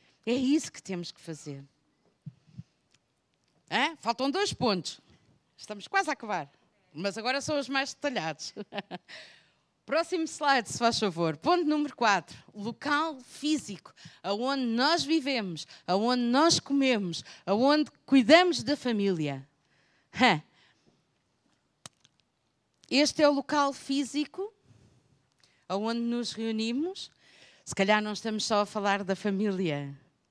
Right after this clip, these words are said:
de sangue, não é? Neste versículo, e vou, vou começar a ler o versículo anterior, que diz: "E rogou-lhe, ah, um fariseu a Jesus, um dos fariseus que comesse com ele.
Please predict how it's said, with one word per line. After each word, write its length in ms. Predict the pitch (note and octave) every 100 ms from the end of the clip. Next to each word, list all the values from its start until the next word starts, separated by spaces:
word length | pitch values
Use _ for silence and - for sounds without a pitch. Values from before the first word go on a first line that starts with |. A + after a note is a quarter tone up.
| - _ _ _ _
de 80 |
sangue, 340 | - D#3+ B2+ B2 _ _ -
não 140 | D3
é? 240 | C#3+ E3+ C4+ _ _ _ - - - - _ _ _ - - - - -
Neste 520 | D4 F4+ - F4 D4+
versículo, 720 | B3+ - C#4 C4+ - A#3+ B3 - - _
e 100 | G#3
vou, 220 | G3 A3 G#3+
vou 320 | G3+ F#3+ A#3+
começar 360 | A3+ A3+ B3
a 60 | A3+
ler 180 | A3+ G#3+
o 60 |
versículo 440 | F#3+ G3 A3+ A3 G3+
anterior, 400 | F#3+ E3+ F#3+ G3
que 120 | F#3+
diz: 280 | F3 A#3 -
"E 140 | F4+ A#4
rogou-lhe, 600 | C#4+ A3 B3+ A#3 A3 - _ _ _ - -
ah, 440 | D#3 C#3+ C3 - - _
um 160 | F3+ F#3
fariseu 480 | - F3 F3 G#3 G#3
a 60 |
Jesus, 540 | D3+ D#3+ D#3+ F#3+ A#3+ - - - - _ _ _ _
um 180 | C4+ F#4+
dos 160 | G4+ F4
fariseus 500 | D#4+ D#4 C4+ E4 D4+
que 120 | D#4+
comesse 480 | - D4+ D4 F4 -
com 200 | B3 G3+
ele. 300 | F3 C3+ B2+